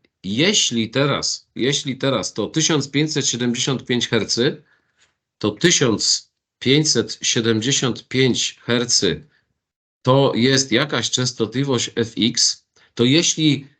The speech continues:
to jest częstotliwość jednej z harmonicznych na tej strunie, to to powinna być krotność tego, całkowita krotność tego. Bo w przypadku tym kolejne harmoniczne to należą do zbioru liczb naturalnych, czyli inaczej mówiąc, e,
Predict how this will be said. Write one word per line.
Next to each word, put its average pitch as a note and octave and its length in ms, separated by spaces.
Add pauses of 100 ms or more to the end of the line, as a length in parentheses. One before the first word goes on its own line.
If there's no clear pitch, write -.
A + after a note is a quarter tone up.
(540)
to G3 180
jest E3+ 220
częstotliwość C#3+ 800
jednej D#3 480
z - 120
harmonicznych C#3+ 800
na A#2 160
tej A#2 180
strunie, A#2 640 (440)
to C#3+ 140
to F#3 280
powinna F#3 440
być D#3 200
krotność F#3 840
tego, C3 300
całkowita D#3+ 680
krotność D#3+ 460
tego. F#2 340 (640)
Bo C#3 100
w C#3+ 60
przypadku D3+ 800 (540)
tym A3 420 (440)
kolejne F3 460
harmoniczne D3+ 720
to E3+ 240
należą F3 360
do D#3+ 80
zbioru D3 300
liczb D#3+ 140
naturalnych, E3 560
czyli C3 260
inaczej D#3 340
mówiąc, C#3+ 640
e, B2 40